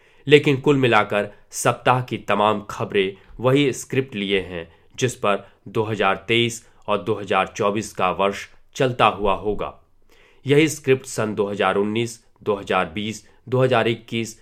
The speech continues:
दो हज़ार बाईस के वर्षों की भी शूट थी। आजाद भारत के इतिहास में प्रधानमंत्री नरेंद्र मोदी का नंबर एक योगदान यही है जो उन्होंने भारत को हर तरह से खाली और बासी बना डाला है।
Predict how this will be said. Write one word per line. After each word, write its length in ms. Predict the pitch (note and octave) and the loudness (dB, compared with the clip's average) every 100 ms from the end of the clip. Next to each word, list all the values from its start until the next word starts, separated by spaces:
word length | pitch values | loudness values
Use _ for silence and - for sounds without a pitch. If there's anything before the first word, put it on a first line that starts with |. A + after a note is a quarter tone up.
| _ - | _ -2
दो 100 | C3+ | 0
हज़ार 300 | C3 B2+ A#2 | 4 4 2
बाईस 400 | F#2+ A2 D#3 - | 4 4 4 0
के 140 | A#2 | -2
वर्षों 380 | F#2 G2+ - A2+ | 0 0 -2 -6
की 180 | F#2 G2+ | -6 -12
भी 300 | F#2 G2 G2 - - | -10 -12 -12 -20 -16
शूट 320 | - C3+ B2 | -4 -4 -4
थी। 320 | - F#2 D2 _ _ _ _ _ _ _ - | -8 -18 -18 _ _ _ _ _ _ _ 2
आजाद 460 | B2 B2 C#3 D3+ B2+ | 2 6 6 6 2
भारत 360 | A2 A#2 B2+ - | 0 2 2 0
के 80 | |
इतिहास 480 | G#2+ G2+ G#2 A#2+ - D#2 | -4 -4 2 2 2 -12
में 120 | C#2+ _ _ - | -18 _ _ -10
प्रधानमंत्री 720 | A#2+ G#2+ B2+ C3 A#2 G#2 A2+ | -8 2 2 4 2 -2 -2
नरेंद्र 420 | G#2 G2+ A2+ A2+ G#2 | 0 4 4 2 0
मोदी 300 | G2 G2+ G#2 | 2 0 0
का 180 | G2+ | -2
नंबर 380 | F2+ G2+ G2 G2+ | 0 0 2 0
एक 400 | G2+ C3 B2+ B2 | 2 0 -2 0
योगदान 500 | G#2 F#2+ E2+ G2 F#2+ | 0 0 0 0 0
यही 280 | F#2 G2+ C3 | -4 -4 -4
है 220 | F2 D#2 _ _ _ | -6 -12 _ _ _
जो 140 | A2+ | -4
उन्होंने 440 | G#2+ G#2 G#2+ F#2 F#2+ - - - | -4 -2 -2 -2 -4 -10 -20 -14
भारत 420 | A2 A#2 A#2 - | -2 2 2 -2
को 100 | G#2 F#2+ | -4 -4
हर 200 | - A#2 | -2 -6
तरह 300 | - G2+ G2+ | -2 -2 -2
से 200 | - F#2 - | -6 -10 -10
खाली 400 | - G#2+ G#2+ G#2+ - _ - | -2 -2 0 -8 -12 _ -4
और 240 | F#2+ E2 | -4 -2
बासी 340 | G#2+ G2+ - G2 | -2 -2 -4 -8
बना 280 | F#2 F2+ | -6 -4
डाला 320 | F2 F2+ F#2 F2+ | -2 -2 0 -2
है। 240 | D#2+ D2 | -4 -18